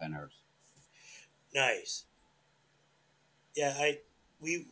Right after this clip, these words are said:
Speaker 2: we went. I, I haven't, it's been years since I've been to Pennhurst.
Speaker 1: They've
Speaker 2: Um,
Speaker 1: changed owners two or three
Speaker 2: Okay.
Speaker 1: times, and it, the, the,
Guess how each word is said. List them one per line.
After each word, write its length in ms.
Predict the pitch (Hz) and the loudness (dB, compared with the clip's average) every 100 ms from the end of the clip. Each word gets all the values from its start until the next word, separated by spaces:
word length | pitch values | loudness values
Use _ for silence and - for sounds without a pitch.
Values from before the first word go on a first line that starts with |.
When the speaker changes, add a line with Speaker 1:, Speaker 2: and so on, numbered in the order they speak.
| - 151 | -10 -6
Speaker 2:
we 120 | 156 | -4
went. 220 | 156 175 175 | 0 0 4
I, 160 | 156 | 4
I 140 | 165 175 | 8 8
haven't, 180 | 233 - | 8 4
it's 120 | 175 | 2
been 220 | 202 151 | 0 0
years 260 | 135 165 139 | 2 4 4
since 200 | 135 135 | 4 0
I've 120 | 127 | -2
been 140 | 131 120 | -4 -6
to 60 | |
Pennhurst. 640 | 110 110 107 95 95 - - - | -8 -10 -10 -16 -12 -12 -12 -6
Speaker 1:
They've 160 | 127 131 | -4 -2
Speaker 2:
Um, 80 | 107 | -2
Speaker 1:
changed 380 | 160 139 127 - | 0 2 0 0
owners 640 | 113 117 107 90 82 - - _ _ - | 0 2 0 -4 -6 -10 -12 _ _ -8
two 200 | 139 120 | -4 -4
or 60 | |
three 320 | 117 107 127 | -6 -6 -6
Speaker 2:
Okay. 100 | 110 107 | -6 -6
Speaker 1:
times, 460 | 87 82 80 78 - | -6 -6 -8 -10 -10
and 420 | 92 92 90 78 - | -8 -6 -6 -8 -12
it, 140 | 90 82 | -18 -12
the, 240 | 98 98 - - | -8 -6 -8 -14
the, 240 | 90 92 | -10 -10